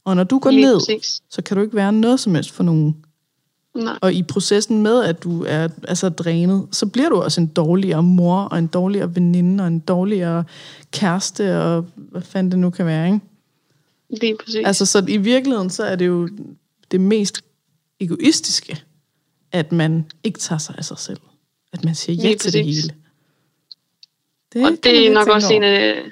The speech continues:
Speaker 2: det er nok også en af de anerkendelser, jeg er kommet til. At jeg begynder meget, hver søndag, der kigger jeg på min kalender, og jeg ved, at de ting, som der dræner mig meget, der skal der også være tilsvarende ting, der giver mig energi,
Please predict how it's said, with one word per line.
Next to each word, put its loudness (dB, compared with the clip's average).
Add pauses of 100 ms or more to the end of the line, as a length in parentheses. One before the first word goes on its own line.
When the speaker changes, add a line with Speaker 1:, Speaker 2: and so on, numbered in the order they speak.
(200)
Speaker 2:
det 2
er 2
nok 2
også 4
en 4
af 4
de 4
anerkendelser, 0
jeg 0
er -4
kommet -2
til. -2 (400)
At -2 (220)
jeg 2
begynder 2
meget, 4 (200)
hver 2
søndag, 2
der 4
kigger 0
jeg -2
på -2
min -2
kalender, 2 (600)
og 4
jeg 4
ved, 4 (140)
at -2 (200)
de 2
ting, 0
som -4
der 4
dræner 2
mig 4
meget, 4
der 2
skal 0
der 6
også 0
være 4
tilsvarende 0
ting, 0
der -2
giver 0
mig -2
energi, 0